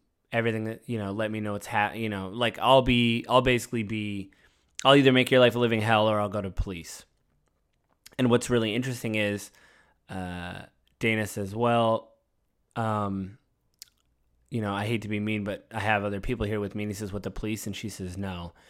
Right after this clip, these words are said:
And that's when his soul comes back and goes into his body. And it, uh, and then he spontaneously combusts like we've seen other people do in other volumes, and he dies. Uh, it, and there's this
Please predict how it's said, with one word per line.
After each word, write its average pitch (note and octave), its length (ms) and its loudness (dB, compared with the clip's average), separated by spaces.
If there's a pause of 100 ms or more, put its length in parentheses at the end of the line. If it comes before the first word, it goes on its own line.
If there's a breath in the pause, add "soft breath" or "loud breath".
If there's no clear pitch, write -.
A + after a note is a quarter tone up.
(380 soft breath)
And A2 160 -4
that's G#2+ 280 -2
when A2 100 -4
his G#2+ 180 -6
soul G#2+ 300 -4
comes F2+ 300 -10
back E2+ 480 -10 (500 soft breath)
and G#2 220 -6
goes G#2 280 -4
into G#2 260 -8
his F#2 140 -8
body. F2 540 -10 (500 soft breath)
And G2+ 480 -2 (160)
it, G2+ 360 -4
uh, F#2 400 -6 (100)
and G#2 180 -4
then G#2 180 -2
he G2 580 -6 (100)
spontaneously G#2 800 -4
combusts B2 500 2
like G#2+ 140 0
we've G#2+ 160 -2
seen A2 160 -4
other A2+ 140 -2
people A2+ 240 -4
do A2 100 -4
in G#2+ 60 -4
other A#2 160 0
volumes, A#2+ 340 0
and G#2 100 -6
he G2+ 120 -6
dies. F2 540 -12 (720 soft breath)
Uh, G2+ 400 -8 (760)
it, A2+ 360 -4 (200)
and G#2+ 200 -4
there's G#2+ 180 -4
this G#2 300 -8